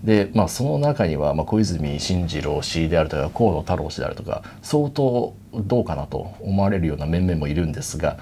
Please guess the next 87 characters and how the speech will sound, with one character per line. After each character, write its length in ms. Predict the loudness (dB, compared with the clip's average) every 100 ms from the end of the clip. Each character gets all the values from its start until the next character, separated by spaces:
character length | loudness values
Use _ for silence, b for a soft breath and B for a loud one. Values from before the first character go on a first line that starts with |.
| B
守 100 | 0
派 200 | 4 6
を、 260 | 6 6 2
ま 100 | 0
あ、 40 | 2
ま 100 | 2
と 80 | 2
め 100 | 2
る 160 | 2
役 280 | 0 0 2
割 200 | 2 2
と 120 | -4
し 140 | -8 -4
て、 320 | 0 2 6
安 60 | 6
倍 80 | 6
政 300 | 2 -2 -2
権 220 | -6 -4
を、 160 | -6 B B B
え 140 | -6 -6
ー、 40 |
七 220 | -4 -4
年 140 | -2 0
八 240 | 0 -2 -2
ヶ 180 | -2 0
月 220 | 0 -4
官 180 | -2 0
房 140 | 0
長 180 | 0 -2
官 160 | -2 -4
と 100 | -4
し 60 |
て 80 | -6
支 140 | -4 -2 0
え 120 | 0
た、 380 | 0 4 4 4 -2
え 140 | -4 -4
ー、 20 |
菅 280 | -4 0 0
さ 300 | 0 -4 -4 B B B B -4
ん 40 |
の 80 | -2
こ 60 |
の 60 | -2
存 220 | 0 0
在 280 | 2 2 2
感 280 | -4 -6 -4
と 100 | -2
い 20 |
う 20 |
の 120 | 0 0
が 140 | -2
増 20 |
す 140 | -2 -4
ん 40 |
じ 100 | -2
ゃ 20 |
な 160 | -2 -4
い 80 | -4
か。 300 | -10 -10 -12 B B B B B B -18 0
ま 80 | 0
あ、 40 |
一 180 | 2 0
つ、 260 | 2 -2 -2
ま 80 |
あ、 40 | -2
政 300 | 0 -2 0
界、 340 | 0 0 -2
ま 20 | -6
あ、 20 | -4
政 220 | 0 0
局 160 | 0 -2
の 80 |
キ 200 | -4 0
ー 40 | 0
マ 100 | 0
ン 40 |
と 80 | 0
な 100 | 0
る 100 | 0
ん 20 |
じ 100 | -2
ゃ 40 | -4
な 120 | -4
い 100 | -6
か 200 | -4 -4
と。 140 | -4